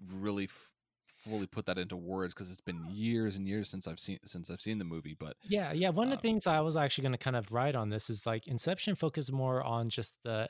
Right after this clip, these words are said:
Speaker 2: espionage heist aspect of, like, dream sharing.
Speaker 1: Yeah.
Speaker 2: Which, you know, Paprika kind of, if you think about it, is, it is kind of like a detective story.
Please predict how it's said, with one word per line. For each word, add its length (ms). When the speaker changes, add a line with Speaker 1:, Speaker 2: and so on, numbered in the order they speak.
Speaker 2:
espionage 600
heist 440
aspect 600
of, 280
like, 260
dream 280
sharing. 600
Speaker 1:
Yeah. 260
Speaker 2:
Which, 280
you 60
know, 460
Paprika 400
kind 200
of, 100
if 80
you 60
think 180
about 200
it, 100
is, 220
it 160
is 260
kind 180
of 100
like 180
a 200
detective 500
story. 500